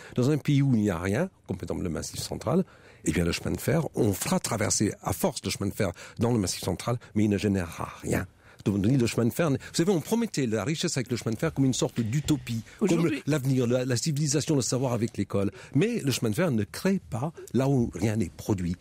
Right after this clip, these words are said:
Speaker 1: Il le déplace, il le met ailleurs.
Speaker 2: Ce qu'il faut raconter à nos plus jeunes auditeurs, c'est qu'aujourd'hui, on va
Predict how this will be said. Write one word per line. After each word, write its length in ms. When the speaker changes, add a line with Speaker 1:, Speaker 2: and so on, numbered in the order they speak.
Speaker 1:
Il 100
le 80
déplace, 400
il 60
le 80
met 100
ailleurs. 340
Speaker 2:
Ce 140
qu'il 160
faut 280
raconter 480
à 20
nos 100
plus 200
jeunes 200
auditeurs, 380
c'est 120
qu'aujourd'hui, 680
on 240
va 400